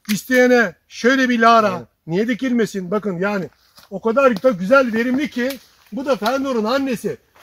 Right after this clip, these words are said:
Speaker 1: Ya bu
Speaker 2: Zaten
Speaker 1: Fer-
Speaker 2: ağaç da dolu. Üstüne
Speaker 1: Ağaç
Speaker 2: tarafı,
Speaker 1: dolu bak, her tarafı
Speaker 2: her
Speaker 1: dolu.
Speaker 2: tarafı ceviz dolu.
Speaker 1: Şöyle bakın. Fernor niye meyve vermesin? Annesine baksana arkadaş. Annesine bak, kızını al derler ya. Yani Fernor niye meyve vermesin? Buyurun işte bakın.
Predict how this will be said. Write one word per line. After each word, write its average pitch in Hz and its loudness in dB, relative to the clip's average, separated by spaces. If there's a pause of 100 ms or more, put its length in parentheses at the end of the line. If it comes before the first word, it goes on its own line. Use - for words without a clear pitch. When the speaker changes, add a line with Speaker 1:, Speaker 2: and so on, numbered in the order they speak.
(140)
Speaker 1:
Ya 220 0
bu 233 -2
Speaker 2:
Zaten 240 0
Speaker 1:
Fer- 131 -4
Speaker 2:
ağaç - -6
da 160 -6
dolu. 165 -2
Üstüne - -10
Speaker 1:
Ağaç 269 6
Speaker 2:
tarafı, 180 -6
Speaker 1:
dolu 269 0
bak, 240 0
her 247 0
tarafı 262 -2
Speaker 2:
her 240 -10
Speaker 1:
dolu. 262 -2
Speaker 2:
tarafı 143 -8
ceviz 135 -18
dolu. 123 -18
Speaker 1:
Şöyle 247 4
bakın. 220 0 (480)
Fernor 254 2
niye 196 2
meyve 269 -2
vermesin? 240 0
Annesine 233 -2
baksana 269 -2
arkadaş. 240 -4 (1400)
Annesine 262 4
bak, 277 0
kızını 262 -2
al 254 2
derler 269 0
ya. 214 -4 (240)
Yani 247 4
Fernor 262 2
niye 226 2
meyve 269 0
vermesin? 190 -2
Buyurun 269 -2
işte 233 -8
bakın. 233 -4